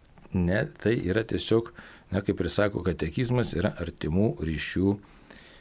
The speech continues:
galėtume sakyti, ne tik tai sutraukimas, bet jų tiesiog išniekinimas, ane? Nes mes esam pašaukti rūpintis vienas kitu ir tas rūpestis pirmiausia turi pasireikšti artimoje aplinkoje.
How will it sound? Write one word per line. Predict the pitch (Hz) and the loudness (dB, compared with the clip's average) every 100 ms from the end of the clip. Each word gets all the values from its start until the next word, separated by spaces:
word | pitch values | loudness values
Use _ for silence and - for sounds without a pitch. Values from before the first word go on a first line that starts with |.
| - | -4
galėtume | 98 113 113 107 | 4 4 6 2
sakyti, | 95 107 113 95 | 4 2 4 4
ne | 87 | 2
tik | 80 170 - | 2 0 2
tai | 156 131 | 4 4
sutraukimas, | - 98 - 95 120 123 120 107 98 - | 2 -2 2 6 6 4 2 4 4 2
bet | 82 85 | -2 -2
jų | 120 139 | 0 0
tiesiog | 92 120 127 | 0 0 -2
išniekinimas, | 98 - 101 110 107 - 65 64 64 - | -2 0 4 4 4 2 -6 -6 -8 -8
ane? | 69 98 165 | -2 0 2
Nes | 90 92 - | 4 2 2
mes | 92 90 | 0 2
esam | 82 80 80 | -2 -2 -2
pašaukti | 82 80 82 78 - | -2 -2 -4 -2 0
rūpintis | 82 98 - 123 113 117 - - - - - | 2 2 2 0 2 0 0 -10 -16 -16 -14
vienas | - 87 110 113 98 | -2 8 8 8 4
kitu | - 95 85 135 | 4 2 4 4
ir | - 101 | 4 4
tas | 107 95 | 4 2
rūpestis | 101 147 139 113 107 - | 2 2 2 0 -2 0
pirmiausia | 90 85 92 113 123 - | 0 2 4 4 2 0
turi | 98 120 113 | 0 0 0
pasireikšti | - 90 - 82 110 - - - | 0 -4 0 2 2 0 -10 -4
artimoje | 87 - 87 85 82 113 | -4 -2 0 0 0 0
aplinkoje. | - 73 78 80 76 76 73 67 | -2 -4 -2 -2 -2 -2 -2 -4